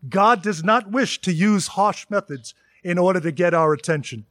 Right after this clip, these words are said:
And let me end with a quote from The Treasury of David by Charles Spurgeon, which reads, quote, "We were not pardoned just so we can live life after our own lusts,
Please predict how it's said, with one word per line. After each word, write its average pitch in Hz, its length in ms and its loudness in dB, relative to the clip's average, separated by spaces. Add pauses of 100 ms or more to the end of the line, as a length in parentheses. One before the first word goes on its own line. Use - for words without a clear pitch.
(720)
And 165 160 0
let 214 120 2
me 214 200 2
end 220 180 0
with 190 160 0
a 185 60 -2
quote 202 520 0
from 160 200 -8
The 160 80 -4
Treasury 180 560 0
of 147 100 -2
David 165 400 0
by 147 160 -2
Charles 165 340 -2
Spurgeon, 143 460 -2
which 131 240 -8
reads, 175 300 0
quote, 185 340 0 (1400)
"We 180 160 0
were 214 140 4
not 226 320 0
pardoned 139 640 0 (160)
just 202 340 0
so 202 140 0
we 190 160 0
can 160 340 0
live 180 240 0
life 147 580 0
after 165 460 -2
our 156 400 0
own 196 440 2
lusts, - 760 -4